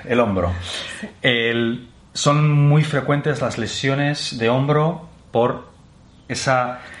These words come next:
Speaker 1: irritación del manguito rotador.
Speaker 2: O rotura franca de fibras
Speaker 1: Mm.
Speaker 2: musculares en el manguito de los rotadores.
Speaker 1: Porque ese hueco es tan pequeñito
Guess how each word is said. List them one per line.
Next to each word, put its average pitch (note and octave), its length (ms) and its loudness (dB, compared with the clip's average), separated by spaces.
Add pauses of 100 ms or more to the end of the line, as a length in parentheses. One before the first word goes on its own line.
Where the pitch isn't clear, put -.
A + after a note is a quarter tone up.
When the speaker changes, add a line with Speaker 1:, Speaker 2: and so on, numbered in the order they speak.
(220)
Speaker 1:
irritación C3 760 2
del B2 100 2
manguito A2 360 -2
rotador. A#2 500 0
Speaker 2:
O G3 100 -4
rotura G3 540 -4
franca A#3 460 -6 (100)
de G3+ 80 -6
fibras G#3 360 -6
Speaker 1:
Mm. A3 40 -6
Speaker 2:
musculares A3 640 -2
en G#3+ 80 0
el G#3 80 0
manguito G3 340 0
de F#3 60 0
los F3+ 160 -4
rotadores. F3 560 -8 (260)
Speaker 1:
Porque A2 200 -2
ese C#3+ 220 2
hueco C3+ 340 2
es - 180 -4
tan C3+ 300 0
pequeñito C3+ 800 0